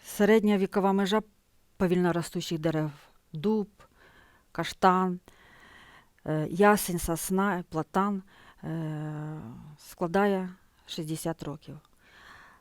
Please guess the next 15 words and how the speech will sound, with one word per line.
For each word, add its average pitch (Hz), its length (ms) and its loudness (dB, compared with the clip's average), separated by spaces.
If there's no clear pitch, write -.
Е, 151 500 -4
а 185 460 4
у 202 80 -4
швидкоростущих — 220 1080 -2
сорок 196 300 -6
п'ять 143 320 -4
років. 113 380 -14
Фактори, 156 600 2
котрі, 156 480 -4
е, 147 480 -2
негативно 180 540 0
впливають 170 640 0
на 147 480 0
рост 165 400 -4
дерев, — 220 300 -2